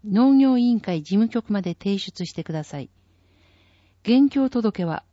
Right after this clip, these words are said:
忘れずに提出をしてください。現況届は、年金を受給するために、毎年必要になる手続きです。農業者年金を受給されている方は、現況届を必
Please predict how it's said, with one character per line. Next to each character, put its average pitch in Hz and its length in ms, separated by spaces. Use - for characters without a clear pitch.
忘 190 260
れ 262 100
ず 262 120
に 247 140
提 247 260
出 - 240
を 185 80
し - 80
て 180 100
く - 80
だ 165 140
さ - 160
い。 - 180
現 254 300
況 262 160
届 208 360
は、 156 180
年 247 280
金 269 280
を - 20
受 196 180
給 254 220
す 240 160
る 208 100
た 196 140
め 180 120
に、 165 180
毎 233 300
年 233 260
必 - 280
要 277 140
に 269 60
な 247 160
る 208 80
手 185 160
続 208 280
き 160 180
で 151 80
す。 - 200
農 254 240
業 285 180
者 254 160
年 233 260
金 220 220
を - 20
受 185 220
給 247 240
さ 240 120
れ 226 120
て 226 100
い 196 80
る 185 100
方 175 280
は、 143 180
現 262 260
況 269 200
届 233 360
を 180 160
必 196 120